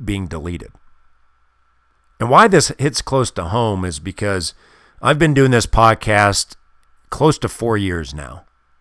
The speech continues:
I've told everybody that I'm not trying to make money.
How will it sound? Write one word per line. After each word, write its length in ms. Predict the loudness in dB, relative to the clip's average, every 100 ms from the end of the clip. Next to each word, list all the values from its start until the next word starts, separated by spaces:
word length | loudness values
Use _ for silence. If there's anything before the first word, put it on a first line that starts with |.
| _ _ _ _ _ _ _ -20 _ _ _ _ _ _
I've 200 | -2 0
told 280 | 2 2 2
everybody 720 | 0 0 -2 -2 -2 -2 -6 -12 _ _ _ _ _ _ _ _ _ -6
that 140 | 0
I'm 160 | 0 0
not 180 | -2
trying 220 | -4 -6 -4
to 60 |
make 200 | -6 -8
money. 400 | -8 -8 -8 -10